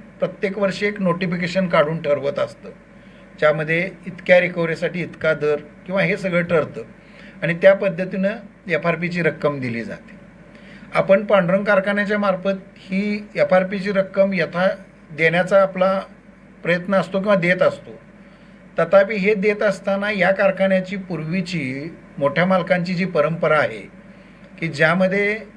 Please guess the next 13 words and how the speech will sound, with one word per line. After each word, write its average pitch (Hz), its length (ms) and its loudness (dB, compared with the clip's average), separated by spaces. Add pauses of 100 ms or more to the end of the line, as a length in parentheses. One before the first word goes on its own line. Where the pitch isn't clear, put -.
(120)
इथल्या 180 340 4
शेतकरी 208 400 -4
पोळाचा 185 480 0
सण 175 240 -2
सादर 160 320 0
करतात, 143 360 0 (760)
त्या 175 100 2
पोळ्याच्या 175 480 2
सणासाठी 190 460 0
यांना 180 180 2
काहीतरी 165 400 0
पैसे 156 300 -4
मिळावेत 127 440 -4